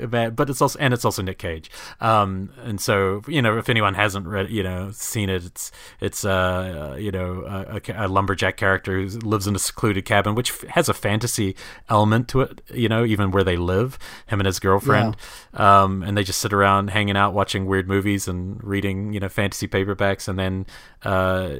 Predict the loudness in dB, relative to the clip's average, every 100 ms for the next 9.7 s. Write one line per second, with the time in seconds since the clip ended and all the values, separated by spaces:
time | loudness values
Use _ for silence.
0 | -10 -6 -4 -4 0 0 0 -4 0 4
1 | 6 4 2 -2 0 2 2 0 -6 -6
2 | -4 -2 2 4 4 2 0 -2 -2 -2
3 | -6 -6 -2 -2 -2 -14 -18 -20 -20 -6
4 | -4 0 2 2 2 -2 -2 -6 -4 -2
5 | 4 6 6 4 -2 -4 -6 -6 -6 -6
6 | -10 -16 -10 -6 -4 -4 -4 -4 -4 -6
7 | -4 -4 -4 -6 -12 -8 -4 -2 -4 -6
8 | -2 -2 0 0 0 -4 -8 -20 -20 -8
9 | 2 2 4 2 2 0